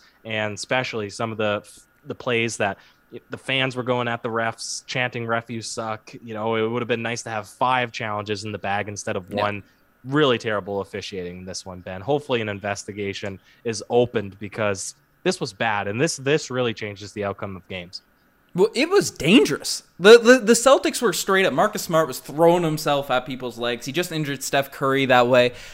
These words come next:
Speaker 2: flying all over the court. Our guy, Thaddeus Young, who we have to talk about in this video after we get o-,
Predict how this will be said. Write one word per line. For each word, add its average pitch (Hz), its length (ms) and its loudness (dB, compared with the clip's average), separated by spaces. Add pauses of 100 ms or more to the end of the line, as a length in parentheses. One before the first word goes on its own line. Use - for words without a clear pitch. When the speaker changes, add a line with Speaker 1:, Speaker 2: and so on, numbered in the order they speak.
(100)
Speaker 2:
flying 226 560 10
all 196 220 8
over 180 200 4
the 143 80 0
court. 160 400 4 (140)
Our 262 160 10
guy, 185 220 6
Thaddeus 185 480 4
Young, 120 140 0
who 196 120 2
we 208 140 6
have 175 400 8
to 160 80 2
talk 139 340 4
about 113 300 2
in 120 100 -2
this 110 140 -6
video 123 240 -2
after 123 240 2
we 123 100 -6
get 117 140 0
o-, 117 180 0